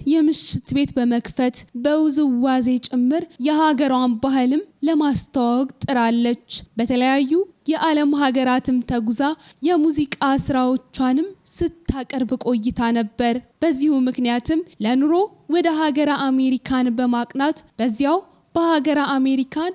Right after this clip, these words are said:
ከሃያ ዓመታት በላይ የቆየች ሲሆን እዚያው ሀገር አሜሪካን እያለች ነበር በሀገር ናፍቆት ስትቃጠል ባላገሩ የተሰኘው አልበሟን የሰራችው።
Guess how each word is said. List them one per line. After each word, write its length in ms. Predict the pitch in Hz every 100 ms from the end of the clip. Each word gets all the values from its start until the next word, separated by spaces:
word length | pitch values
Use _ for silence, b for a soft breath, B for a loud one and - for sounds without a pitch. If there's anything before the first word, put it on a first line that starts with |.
| - -
ከሃያ 380 | 339 330 311 302 285
ዓመታት 480 | 269 269 269 254 240
በላይ 320 | 254 247 247
የቆየች 680 | 226 247 - 247 226 247 - 247
ሲሆን 380 | 254 247 311 330 _ 247
እዚያው 380 | 226 311 339 392 - _
ሀገር 340 | - 330 330 311
አሜሪካን 640 | 302 277 294 277 269 262
እያለች 540 | 254 233 247 240 247 -
ነበር 460 | 247 240 214 247 247 - _
በሀገር 520 | 320 294 294 247 254
ናፍቆት 580 | 254 247 247 - - 269 -
ስትቃጠል 1120 | 262 - - 254 - - 247 233 - 302 311 - 220
ባላገሩ 680 | 277 302 294 269 247 254 285 359 - -
የተሰኘው 680 | 330 330 - 277 254 254 247
አልበሟን 540 | 247 247 247 240 240
የሰራችው። 720 | 240 247 240 233 240 - -